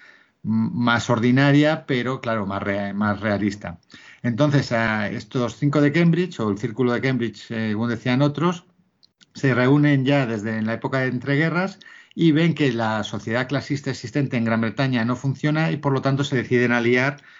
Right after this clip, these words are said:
para, para favorecer a, a la, a la Unión Soviética, porque ellos veían que la, que la acción de la Unión Soviética era mucho más justa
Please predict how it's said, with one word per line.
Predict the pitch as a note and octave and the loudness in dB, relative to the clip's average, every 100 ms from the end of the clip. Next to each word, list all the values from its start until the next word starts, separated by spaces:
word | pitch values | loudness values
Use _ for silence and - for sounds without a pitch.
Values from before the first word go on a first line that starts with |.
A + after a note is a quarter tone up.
| _ | _
para, | - D3 C#3+ C3+ B2 G#2+ G2+ F#2+ F#2+ F#2 F#2+ F#2 G#2+ F#2+ | 0 0 2 0 -2 -2 -4 -8 -10 -10 -12 -12 -14 -6
para | A2 G#2 | -2 0
favorecer | A2 A2 G#2+ A2 A#2 | 0 0 -2 -2 0
a, | B2+ B2+ | 0 0
a | A#2 G#2 A2 | -2 -4 -4
la, | G#2+ | -4
a | G#2 A2 | -4 -4
la | G#2 | -4
Unión | G2+ A2 | 0 -2
Soviética, | - A#2 B2+ C3 - C#3+ | 0 2 2 2 0 0
porque | C#3 A#2 | 0 -2
ellos | A2+ | -2
veían | B2 B2 | 0 0
que | B2 A2+ | 0 -2
la, | G2+ G2 F#2 F#2+ _ - - - | -2 -2 -4 -10 _ -20 -20 -16
que | - | -4
la | A2+ G#2 | 0 0
acción | G#2 B2+ B2+ | 2 2 4
de | A2+ | 2
la | G#2 G2 F#2 F#2 F#2 - | 0 -2 -4 -6 -8 -2
Unión | G#2 A#2 | 2 2
Soviética | A#2 A#2+ C3 C3 C3+ C#3 | 4 4 4 2 0 0
era | B2+ B2 A#2+ | 0 -2 -2
mucho | B2 G#2+ B2+ A#2 | -2 -4 -4 -2
más | A#2 A#2 A2+ | 0 -2 -2
justa | - C#3+ C#3+ - D3+ | 0 2 2 0 -4